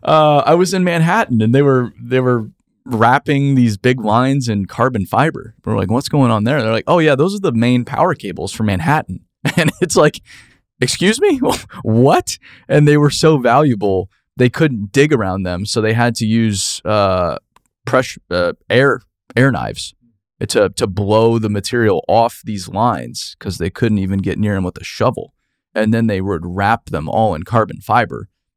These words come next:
to make them good for another fifty plus years or whatever it is. But it was this whole delicate process for these lines.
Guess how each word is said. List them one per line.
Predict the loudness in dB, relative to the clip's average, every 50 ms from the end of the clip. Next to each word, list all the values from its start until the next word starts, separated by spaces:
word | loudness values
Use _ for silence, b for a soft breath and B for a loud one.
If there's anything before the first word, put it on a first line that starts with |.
| _ -4
to | -2 0
make | 0 0 -2 -2 -4
them | -4 -4 -4
good | -2 0 0 0 -2
for | -2 -4 -2
another | -2 0 -2 -2 -4
fifty | -4 -6 -6 -6 -8 -12
plus | -10 -8 -8 -8 -8 -8
years | -8 -8 -8 -8
or | -10 -12
whatever | -12 -12 -12 -12 -10 -10
it | -10 -10
is. | -12 -14 -14 -16 -18 _ _ _ _ _
But | -2 -2
it | 0 0
was | -2 -2
this | -2 -4 -2
whole | 0 2 2 2 2
delicate | 2 0 0 0 -2 -4 -8 -4
process | -2 -2 0 0 -2 -4 -8 -8 -10 -10
for | -8 -8
these | -8 -8 -8 -6
lines. | -4 -2 -2 -2 -2 -4 -6 -10